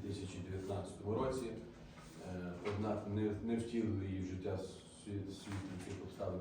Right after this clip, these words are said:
які склалися тоді. На даний момент я, я бачу можливість фінансову і технічну з-, зробити цей об'єкт і ввести його в експлуатацію в цьому році календарному. Відповідно, для того, щоб це зробити, її треба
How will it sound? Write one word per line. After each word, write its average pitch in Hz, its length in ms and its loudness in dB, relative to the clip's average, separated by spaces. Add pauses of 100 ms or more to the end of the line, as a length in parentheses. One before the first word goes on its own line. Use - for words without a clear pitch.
які - 180 -6
склалися 127 400 0 (100)
тоді. 107 160 -4 (360)
На 101 60 0
даний 107 200 4
момент 104 200 2
я, 104 120 6 (200)
я - 60 -
бачу - 200 4 (100)
можливість 104 540 2 (200)
фінансову 104 420 0
і 90 40 0
технічну 95 520 -2 (560)
з-, 95 320 -2
зробити 104 420 4 (100)
цей 98 140 2
об'єкт 95 420 2 (640)
і - 80 -8
ввести 101 280 2
його 95 160 2
в - 40 2
експлуатацію 127 600 0 (300)
в - 40 -6
цьому 120 260 6
році 117 220 4 (100)
календарному. 107 640 2 (320)
Відповідно, 101 480 2
для 95 120 -4
того, 104 120 4
щоб - 180 -2
це 101 120 -6
зробити, 98 280 0
її 92 120 -2
треба 95 180 -2